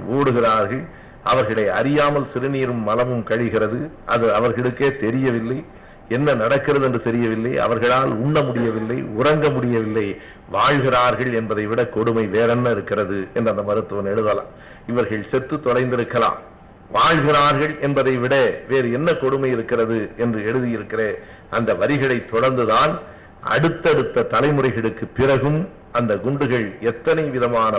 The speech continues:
பாதிப்புகளை பிறந்த குழந்தைகளுக்கும் தலைமுறைகளுக்கும் உருவாக்கின என்பதை நாம் அறிகிறோம். எனவே இந்த செய்தியை, இந்த புத்தகத்தை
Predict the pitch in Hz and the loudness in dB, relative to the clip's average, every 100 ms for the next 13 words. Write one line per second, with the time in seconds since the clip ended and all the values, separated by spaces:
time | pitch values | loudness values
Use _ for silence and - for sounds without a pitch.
0 | 90 110 139 151 143 117 110 107 95 - | 0 2 4 2 -2 -2 0 0 -4 -10
1 | - - - 123 139 151 151 147 117 139 | -18 -20 -4 2 4 2 0 0 0 2
2 | 139 127 123 - 135 131 107 143 151 139 | 0 0 -2 -4 -8 -2 0 2 2 0
3 | 120 120 113 - 110 127 143 139 - 113 | 0 -2 -4 -8 -4 0 2 2 2 0
4 | 117 113 - 90 120 117 113 113 90 - | 2 2 0 0 0 2 2 0 -2 -6
5 | 110 98 - 101 131 107 - - - - | -4 -4 -4 -4 0 0 -2 -6 -20 -20
6 | - - 131 131 113 104 135 135 143 127 | -10 0 2 2 0 -4 -6 -4 -2 -2
7 | - 131 147 120 117 143 147 - 127 123 | -2 -2 0 -2 -2 -2 -4 -8 -4 -2
8 | - - - 135 120 - 127 131 | -2 -4 -2 0 0 0 -2 -2